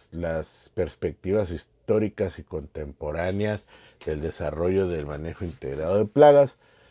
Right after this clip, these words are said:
eh, cómo, cómo hay, eh, insectos destructivos y también útiles. Eh, otro que es un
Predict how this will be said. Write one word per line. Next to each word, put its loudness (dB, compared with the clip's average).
eh, -8
cómo, -6
cómo -8
hay, -4
eh, -10
insectos -8
destructivos -6
y -8
también -10
útiles. -2
Eh, -10
otro -6
que -6
es -14
un -12